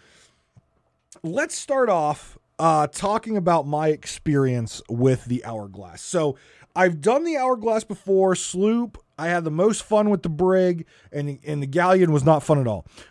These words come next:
Prior to the blunderbuss changes, prior, prior to the changes that they made, which I was very excited to try out. Um, and so the changes were made.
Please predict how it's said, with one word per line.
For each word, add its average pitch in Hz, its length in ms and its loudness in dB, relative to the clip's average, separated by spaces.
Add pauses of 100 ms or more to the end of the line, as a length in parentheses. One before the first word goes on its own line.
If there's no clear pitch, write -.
(140)
Prior 254 580 -2
to 226 400 -2
the 180 80 2
blunderbuss 151 640 0
changes, 135 480 -2
prior, 170 420 0
prior 165 380 0
to 180 180 -6
the 139 80 -8
changes 135 640 -10
that 135 340 -12
they 139 140 -8
made, 113 400 -10 (300)
which 208 260 2
I 247 100 4
was 269 200 2
very 247 340 0
excited 196 420 4
to 170 80 2
try 147 320 0
out. 110 220 -6 (720)
Um, 175 440 -2
and 208 220 -2
so 226 280 4
the 185 120 -4
changes 240 420 -2
were 233 140 -2
made. 226 460 -2